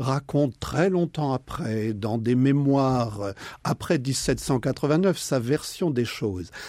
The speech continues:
La police n'a pas vraiment, vraiment suivi l'affaire. Car ce n'est pas une petite organisation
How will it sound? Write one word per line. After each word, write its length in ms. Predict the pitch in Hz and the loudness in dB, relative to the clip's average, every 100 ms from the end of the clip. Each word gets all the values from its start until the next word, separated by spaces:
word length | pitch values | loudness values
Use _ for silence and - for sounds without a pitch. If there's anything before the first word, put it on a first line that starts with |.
| - - | -10 0
La 220 | 147 170 | 2 2
police 560 | - 156 160 214 - - | 2 2 2 0 -2 -4
n'a 180 | 135 120 | -2 -2
pas 220 | - 147 | -2 -4
vraiment, 640 | 107 98 95 - 123 110 - - - - - | -4 -6 -4 0 0 0 -6 -14 -20 -16 -6
vraiment 640 | 127 110 127 110 110 - - | -4 0 0 0 -2 -6 -10
suivi 500 | - - 120 107 110 | -6 0 0 0 -4
l'affaire. 360 | - - - - - - | -4 -8 -10 -10 -12 -2
Car 300 | 226 180 104 - - - | 2 2 0 -8 -20 -6
ce 160 | - | 2
n'est 140 | 185 214 | 2 2
pas 160 | 254 | 0
une 140 | 190 135 | 0 2
petite 340 | 196 196 185 | 0 0 -4
organisation 960 | 147 139 135 120 117 - - 202 117 | -2 0 2 2 0 -4 -4 -2 -2